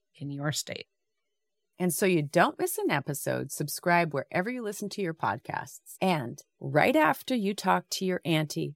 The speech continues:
Speaker 2: your grandma, or your mom about that special family recipe and how it's made, if you could take a couple of minutes and rate the podcast on Apple Podcast or Podchaser or Spotify,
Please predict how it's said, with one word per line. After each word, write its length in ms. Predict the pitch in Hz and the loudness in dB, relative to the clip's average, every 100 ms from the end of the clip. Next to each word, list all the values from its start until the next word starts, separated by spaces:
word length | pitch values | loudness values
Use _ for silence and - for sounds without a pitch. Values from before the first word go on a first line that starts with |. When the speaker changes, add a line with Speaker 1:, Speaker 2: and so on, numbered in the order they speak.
| _ | _
Speaker 2:
your 140 | 165 | -2
grandma, 420 | 147 156 151 151 - | 4 4 4 0 0
or 100 | 156 | -2
your 180 | 151 151 | 0 2
mom 380 | 151 135 127 131 | 0 0 -2 -4
about 320 | - 147 143 - | 0 4 4 4
that 200 | 143 - _ | 2 2 _
special 500 | - - - 170 196 | -8 -2 2 2 2
family 420 | 180 170 147 151 147 | 0 2 2 2 0
recipe 680 | 127 127 - - 107 101 - | 0 -2 -8 -6 -6 -6 -4
and 240 | 135 110 - _ _ _ - | -4 -4 -12 _ _ _ 0
how 240 | 110 120 | 4 4
it's 220 | 165 - | 4 -2
made, 400 | 170 127 - - _ _ _ _ _ | -2 -2 -4 -10 _ _ _ _ _
if 220 | - 151 147 | -2 -2 2
you 180 | 156 | 0
could 380 | 220 277 247 262 | 0 -2 -2 -2
take 200 | 196 151 | -2 -2
a 100 | 110 - | -4 -10
couple 380 | - 214 - 320 | -2 0 2 0
of 80 | |
minutes 460 | 247 160 147 143 - - | 0 0 0 -4 -12 -4
and 200 | 147 135 | -2 0
rate 240 | 139 185 - - | 0 -2 -6 -14
the 80 | |
podcast 600 | 220 202 160 - 131 143 - | -6 -2 -2 -2 -4 -4 -6
on 220 | 127 120 - | -6 -6 -6
Apple 220 | 127 - | -8 -8
Podcast 640 | - 233 233 247 262 330 - | -4 -2 -2 -6 -10 -8 -8
or 80 | |
Podchaser 800 | 156 135 180 - 202 220 269 285 - | -2 0 -2 -2 -6 -6 -8 -10 -6
or 140 | 269 | -6
Spotify, 800 | - - 202 202 - 180 180 180 | -6 -2 0 0 -2 0 0 -2